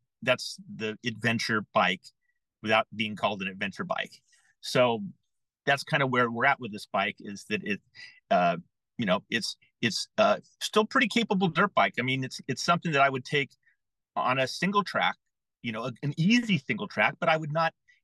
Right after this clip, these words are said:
hesitate to take it on a single track. Whereas on something like a, a big bore, you know, big inch, uh, uh, adventure bike, I'd be like, "No, I don't wanna do this."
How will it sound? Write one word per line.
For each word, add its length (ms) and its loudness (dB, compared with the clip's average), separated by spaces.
hesitate 360 -4
to 60 -18
take 280 -6
it 40 -6
on 60 0
a 60 -6
single 260 -6
track. 300 0
Whereas 320 0
on 140 -6
something 280 -6
like 220 0
a, 180 2
a 100 -2
big 300 -2
bore, 400 4
you 80 -4
know, 200 -2
big 220 2
inch, 400 0
uh, 260 4
uh, 160 -4
adventure 380 -2
bike, 260 2
I'd 140 -2
be 100 -6
like, 200 -2
"No, 260 -2
I 120 -2
don't 100 -6
wanna 160 -8
do 160 -12
this." 320 -10